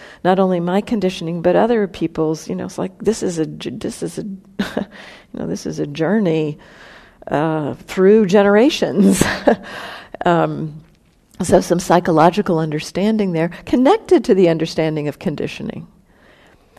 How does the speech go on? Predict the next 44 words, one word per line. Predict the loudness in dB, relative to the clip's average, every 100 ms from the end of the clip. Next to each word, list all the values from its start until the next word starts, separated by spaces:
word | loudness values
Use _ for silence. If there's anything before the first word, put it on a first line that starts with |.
| _ _ _ _ _ _ _ _ _ -8 0
And | 4
there | 6 4
was | 2
a |
lot | 4 2
of | 0
freedom | -4 -2 2 2 0
that | -4
happened | -4 -6 -4 -4 -2
there. | -2 -2
I |
mentioned | -2 -4 -4 -6
this | -8 -4
the | -4
other | -2 -4
day, | -4 -2 -2
that | 0 0
that | 0 -2
created | -4 -4 -2 0 0 -2
the |
conditions | -4 -6 -6 -8 -8
for | -4
me | -2
to | 0
be | 0 0
able | 0 -4
to | -6
really | -4 -4 -2
look | -2 -2 -4 -20 -20 _ _ _ _ _ -4
at | -4 0
that | -2 -2
pattern | -4 -2 0 -2 -4
more | -6 -8
fully. | -10 -8 -6 -4 -6 -6 -12 _ _ -20 -20 -20 -6
And | -4 0
then | 2 2
at | 0 -4
some | -6 -2 -2 -4
point | -4 -2 -2 -4 -8 -14 _ _ _
in | 0 2 2
looking | 0 0 -2 -2
at | 0
that | 0 0 -4
pattern | 0 0 0 -4 -8